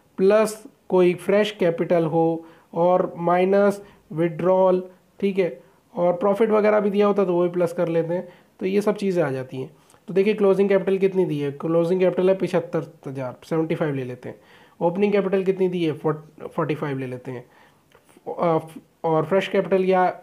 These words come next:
इंट्रोड्यूस capital कितनी की है? पाँच हज़ार रुपये की है इंट्रोड्यूस, तो पाँच ले लिया, ठीक है, सीधा। माइनस विड्रॉल, विड्रॉल कितना? दस,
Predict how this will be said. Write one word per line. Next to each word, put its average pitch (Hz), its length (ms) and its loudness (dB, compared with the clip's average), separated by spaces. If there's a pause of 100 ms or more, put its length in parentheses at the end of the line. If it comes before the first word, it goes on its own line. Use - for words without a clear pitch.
(120)
इंट्रोड्यूस 185 420 0
capital 185 320 -2
कितनी 180 380 -4 (440)
की 170 200 -6
है? 175 180 2
पाँच 170 340 -4
हज़ार 160 180 -2
रुपये 147 240 -8
की 143 180 -10
है 151 120 -6
इंट्रोड्यूस, 151 520 -12 (640)
तो 151 60 -12
पाँच 170 300 -4
ले 147 100 -4
लिया, 131 200 -8 (100)
ठीक 180 140 -8
है, 185 60 -2
सीधा। 143 300 -10 (440)
माइनस 175 380 0 (640)
विड्रॉल, 170 540 0
विड्रॉल 170 380 0
कितना? 170 360 -4
दस, 151 400 -6